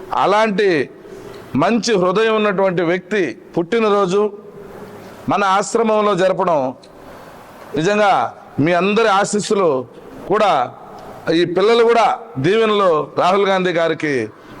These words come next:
అందిస్తారనేసి మనస్ఫూర్తిగా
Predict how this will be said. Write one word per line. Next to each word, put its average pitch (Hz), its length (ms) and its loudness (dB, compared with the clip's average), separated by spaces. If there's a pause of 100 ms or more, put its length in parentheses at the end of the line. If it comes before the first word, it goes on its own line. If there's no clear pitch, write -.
అందిస్తారనేసి 185 960 0 (560)
మనస్ఫూర్తిగా 175 840 0